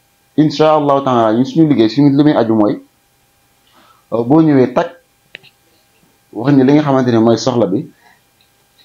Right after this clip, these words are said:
euh, balaa ñoo dugg ci soxla bi di ci xuus, dañuy,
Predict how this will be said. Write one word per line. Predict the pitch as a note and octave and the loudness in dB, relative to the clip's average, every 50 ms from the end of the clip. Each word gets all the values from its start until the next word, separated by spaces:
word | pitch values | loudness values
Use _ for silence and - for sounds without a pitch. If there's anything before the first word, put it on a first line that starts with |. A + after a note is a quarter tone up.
| _ - - - - - - - _ _ _ _ - | _ -18 -16 -16 -16 -18 -20 -20 _ _ _ _ -18
euh, | F2+ - | -18 -8
balaa | F#2+ G2 A#2 B2+ C3 C3 | -4 0 2 2 2 2
ñoo | C3 C3 B2 | 0 -2 -2
dugg | A#2 B2 A#2 A#2+ A#2 | -2 -4 -4 -6 -8
ci | A#2 | -6
soxla | - B2 A2 A2 A2 | -6 -4 -2 0 -2
bi | G#2 G2+ G#2+ | 0 0 -2
di | G#2 | -2
ci | B2 C3 C3+ | -2 -4 -4
xuus, | - F#2+ F2+ F2+ - _ _ _ _ _ _ _ _ | -4 -8 -8 -8 -12 _ _ _ _ _ _ _ _
dañuy, | F#2 F#2+ G#2+ A2 A2+ G#2+ A2+ C#3+ - | -12 -10 -4 -2 0 0 0 -2 -4